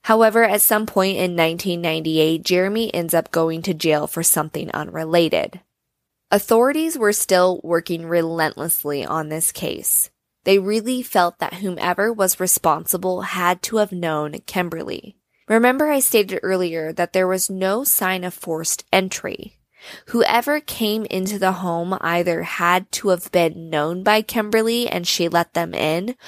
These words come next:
or they had a key and let themselves in.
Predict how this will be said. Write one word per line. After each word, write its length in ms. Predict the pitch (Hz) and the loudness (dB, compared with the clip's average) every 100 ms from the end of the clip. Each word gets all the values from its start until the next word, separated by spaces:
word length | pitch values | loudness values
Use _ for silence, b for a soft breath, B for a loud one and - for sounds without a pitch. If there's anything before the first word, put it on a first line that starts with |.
| B B | B B
or 200 | - 214 | 4 4
they 160 | 208 208 | 6 2
had 340 | 202 202 202 | 2 2 2
a 160 | 214 196 | 2 -4
key 460 | - - 202 185 170 | -4 -8 -6 -2 -2
and 200 | 170 165 | -2 -6
let 220 | 160 151 - | -6 -6 -4
themselves 640 | 156 165 - 196 190 - - | -4 -2 2 2 2 -6 -4
in. 380 | 120 - - | -4 -4 -8